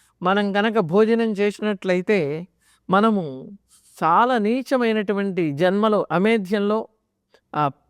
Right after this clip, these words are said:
మనం క్రిమి కీటకాలుగా పుట్టడం జరుగుతుంది.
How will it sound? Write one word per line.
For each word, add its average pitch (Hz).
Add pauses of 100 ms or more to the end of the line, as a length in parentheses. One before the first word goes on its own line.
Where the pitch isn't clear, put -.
(400)
మనం 151
క్రిమి 240
కీటకాలుగా 208
పుట్టడం 190
జరుగుతుంది. 196